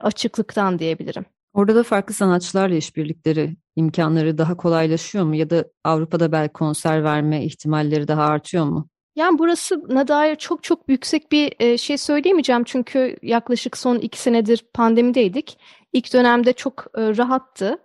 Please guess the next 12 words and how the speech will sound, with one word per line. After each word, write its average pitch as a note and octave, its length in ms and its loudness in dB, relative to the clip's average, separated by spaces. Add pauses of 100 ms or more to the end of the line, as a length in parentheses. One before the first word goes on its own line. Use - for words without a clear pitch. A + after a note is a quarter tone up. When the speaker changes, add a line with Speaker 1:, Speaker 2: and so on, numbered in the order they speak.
(240)
Speaker 1:
İki - 200 -8
bin G#3 60 0
on F#3+ 140 0
sekiz, - 680 -8
on G3+ 180 -2
dokuz, - 420 -10
e, F#3+ 180 -2
yıllarında. F3+ 680 -4 (320)
Ama D4+ 400 0 (140)
bir D4 80 0
yandan A#3 580 0
da, D#4 340 0